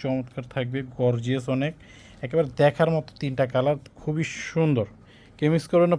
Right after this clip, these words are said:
পুরো ভিডিওটা দেখবেন, তিনটা কালারই খুলে দেখাবো। দেখেন কত সুন্দর একটা ড্রেস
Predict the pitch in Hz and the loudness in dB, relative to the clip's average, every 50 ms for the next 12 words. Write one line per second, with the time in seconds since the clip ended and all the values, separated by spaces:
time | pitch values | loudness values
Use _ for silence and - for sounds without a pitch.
0 | - - 170 165 156 151 151 160 165 160 160 156 - - - 143 - 160 156 151 | 0 -2 0 0 0 0 0 0 2 2 2 2 2 0 -2 -2 -2 -2 0 0
1 | 165 147 - 139 135 143 156 160 - - - 131 123 123 110 113 104 113 104 101 | 0 2 2 2 2 2 2 0 -2 -4 -4 -2 0 0 0 0 -2 -2 -4 -6
2 | 98 95 - _ - - - - - - - - - - - - - 117 - - | -8 -10 -16 _ -20 -20 -20 -20 -20 -20 -20 -20 -20 -20 -14 -10 -8 -8 -4 0
3 | - 160 165 - 196 180 - - - - 180 185 185 175 170 156 147 - - 135 | 2 2 2 2 2 0 0 -2 -2 -2 0 0 2 4 4 2 2 2 2 0
4 | 120 107 113 107 107 104 101 | 0 0 -2 -4 -4 -4 -4